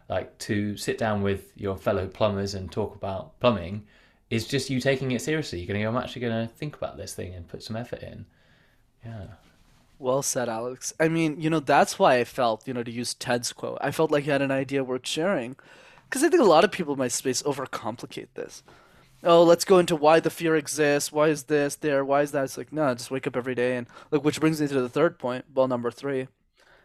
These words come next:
Speaker 2: sending video messages to the people that you love. It's so simple, nobody does it.
Speaker 1: Mm.
Speaker 2: Make a list of the people who really pour into you. Not like average people that you meet on the street, like people who really took care of you. Could be a cousin, it could be a best friend,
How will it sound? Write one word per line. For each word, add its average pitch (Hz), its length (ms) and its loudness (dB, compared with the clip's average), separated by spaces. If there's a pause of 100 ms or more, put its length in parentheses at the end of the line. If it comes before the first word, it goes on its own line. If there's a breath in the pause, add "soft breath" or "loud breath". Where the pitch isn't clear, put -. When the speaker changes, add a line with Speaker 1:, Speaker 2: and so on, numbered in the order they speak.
(260 soft breath)
Speaker 2:
sending 196 380 4
video 185 360 6
messages 151 440 0
to 147 80 -2
the 131 60 -2
people 156 240 -6
that 131 160 2
you 139 80 -12
love. 135 420 0
It's - 160 -4
so 175 80 -2
simple, 160 340 -2
nobody 151 300 -8
does 143 300 -6
it. 143 300 -12 (120)
Speaker 1:
Mm. 87 460 -8 (140)
Speaker 2:
Make 156 220 2
a 196 60 6
list 165 300 4
of 160 60 -6
the 147 80 0
people 147 280 -16
who 151 80 -6
really 190 500 2
pour 143 340 0
into 127 280 -4
you. - 180 -16 (260)
Not 240 140 6
like 233 220 6
average 165 540 4
people 156 240 0
that 143 100 2
you 139 80 -4
meet 139 140 -2
on 127 140 0
the 127 60 -16
street, - 240 -8
like 139 160 -8
people 233 300 -6
who 175 100 0
really 175 520 4
took - 280 -4
care 120 260 -2
of 110 140 -14
you. - 160 -16 (400 soft breath)
Could 165 160 0
be 156 140 4
a 143 40 4
cousin, 190 540 6
it 156 80 -2
could 151 120 -10
be 147 60 2
a 131 60 0
best 131 300 0
friend, 165 520 4